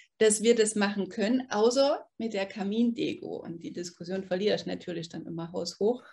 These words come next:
Und dieses Jahr haben sie mich echt zappeln lassen, weil Maximilian dann wirklich,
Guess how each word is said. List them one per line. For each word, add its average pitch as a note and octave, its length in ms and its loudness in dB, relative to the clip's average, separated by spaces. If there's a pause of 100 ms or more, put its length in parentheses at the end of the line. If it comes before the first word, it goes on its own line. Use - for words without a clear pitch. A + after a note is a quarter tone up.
(560)
Und F#3+ 200 0
dieses A3 220 2
Jahr G3 160 4
haben G3+ 120 4
sie G#3 120 -2
mich G3 220 -2
echt - 540 0 (200)
zappeln A#3 360 6
lassen, G3 560 2
weil F3+ 420 4 (240)
Maximilian G#3+ 840 2
dann F#3+ 240 -2
wirklich, A3 500 -2